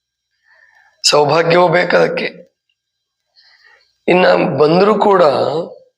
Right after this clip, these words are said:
ತಾಯಿ ತಂದೆಗಳ ಲಿಂಗಾಯತರಿದ್ರು, ನಾವು ಲಿಂಗ ಕಟ್ಕೊಂಡ್ವಿ ಅಂತ ಬಹಳ ಜನ ಮಕ್ಳಿಗೆ ಬಂದಿರುತ್ತೆ.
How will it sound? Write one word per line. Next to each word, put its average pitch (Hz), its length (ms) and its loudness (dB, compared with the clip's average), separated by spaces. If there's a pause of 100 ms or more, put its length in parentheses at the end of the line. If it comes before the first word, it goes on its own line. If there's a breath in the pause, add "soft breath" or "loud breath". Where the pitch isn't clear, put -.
(1120)
ತಾಯಿ 135 220 0
ತಂದೆಗಳ 156 400 2
ಲಿಂಗಾಯತರಿದ್ರು, 151 1040 0 (1400 soft breath)
ನಾವು 139 260 4
ಲಿಂಗ 151 220 0
ಕಟ್ಕೊಂಡ್ವಿ 151 680 -2
ಅಂತ - 160 -4 (120)
ಬಹಳ 135 220 2
ಜನ 147 200 0
ಮಕ್ಳಿಗೆ 147 460 -4
ಬಂದಿರುತ್ತೆ. 185 680 -2